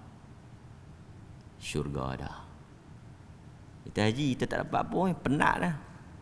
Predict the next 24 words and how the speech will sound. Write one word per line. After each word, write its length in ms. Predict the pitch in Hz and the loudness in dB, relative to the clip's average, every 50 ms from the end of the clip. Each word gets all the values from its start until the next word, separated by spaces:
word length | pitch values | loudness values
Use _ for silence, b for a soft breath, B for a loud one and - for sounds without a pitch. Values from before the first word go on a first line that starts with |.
| - - - | -16 -16 -14
Syurga 600 | - - - - 85 80 80 78 76 69 67 65 65 | -10 -6 0 2 2 2 4 2 2 2 2 -2 -4
dah. 160 | - - - - - - - - - - - - - - - - - - - - - - - - - - | -6 -10 -10 -12 -12 -14 -14 -14 -14 -16 -16 -16 -16 -16 -16 -16 -16 -16 -16 -16 -16 -16 -16 -16 -16 -12
Tapi 200 | - - - - 113 | -12 -2 0 2 2
sebahagian 500 | - - 87 92 90 90 85 85 90 85 80 | 4 4 4 4 6 6 6 6 6 6 6
orang, 340 | 78 80 90 101 127 139 147 B B B B B B B 87 | 8 8 8 8 6 4 0 B B B B B B B 8
dia 160 | 85 98 92 | 8 10 10
duk 160 | 98 90 - | 10 6 6
jual 240 | 87 90 104 95 85 | 8 10 10 10 10
syurga 360 | 80 - 92 85 85 101 104 95 92 107 | 8 6 4 4 8 8 10 10 10 8
ni 80 | 123 | 6
kat 160 | 120 123 92 | 6 6 6
anak 160 | 90 98 90 87 | 6 6 6 6
murid 320 | 98 101 104 104 95 101 | 6 8 8 8 8 8
dia. 320 | 113 127 151 165 151 135 113 - - B B B B B - - | 8 8 8 6 4 0 -2 -6 -10 B B B B B -14 -12
Sabar. 800 | - - - - 82 80 73 71 82 80 78 76 69 67 - - - - - - - - - - - - - | -10 -8 -4 2 2 4 8 8 10 10 10 8 4 0 -4 -6 -10 -12 -12 -14 -14 -14 -16 -16 -16 -14 -10
Syurga. 720 | - - - - 175 185 185 143 104 85 71 - - - - - - - - - - - - - b b b b b b b b - - | -4 -2 2 6 6 6 6 6 4 4 2 2 -2 -6 -8 -10 -12 -14 -14 -14 -16 -16 -16 -16 b b b b b b b b -4 -4
Tapi 140 | 78 - 113 | 0 2 6
kalau 200 | 92 104 98 90 | 8 8 8 8
tengok 380 | - - 92 92 98 101 - - 76 | 8 8 8 10 10 8 8 6 2
ke 40 | 85 | 4
dia, 160 | 82 92 98 113 | 6 8 8 8
sakan 460 | 120 - - 95 - - - 69 71 | 8 8 8 8 8 8 6 6 6
ke? 140 | 87 117 139 139 123 B B B B B B B B B B - - - - - - - - - - - b b b b b b b - | 6 4 2 2 0 B B B B B B B B B B -14 -14 -14 -14 -14 -14 -14 -16 -16 -16 -16 b b b b b b b 4
Kan? 220 | 92 95 95 85 | 6 6 6 6